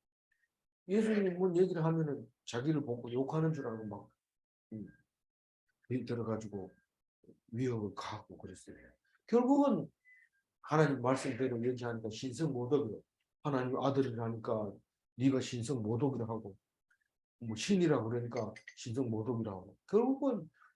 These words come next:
너를 밟고 짚고 상하게 하는 거예요. 예수님을 밟고 짚고 상하게 했어요. 그게 예수님의 예표죠. 우리는 이 말씀을 읽으면서 육 절이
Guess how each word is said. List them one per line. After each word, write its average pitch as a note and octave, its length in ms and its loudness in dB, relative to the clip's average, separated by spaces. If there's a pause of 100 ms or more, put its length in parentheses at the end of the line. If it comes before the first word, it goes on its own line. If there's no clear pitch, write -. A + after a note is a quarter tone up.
(140)
너를 B2+ 380 6
밟고 B2 460 0
짚고 - 340 -8
상하게 C3 440 -6
하는 G2+ 180 -10
거예요. F#2+ 160 -16 (500)
예수님을 A2 580 0 (360)
밟고 A#2 420 -4
짚고 - 340 -10
상하게 G#2 440 -10
했어요. - 220 -20 (180)
그게 A#3+ 420 0 (480)
예수님의 D#3+ 560 2
예표죠. G3+ 480 2 (560)
우리는 A3+ 480 4 (300)
이 G3+ 80 -2
말씀을 A3 540 4 (280)
읽으면서 E3+ 1040 0 (520)
육 G3+ 200 -2
절이 F#3+ 420 0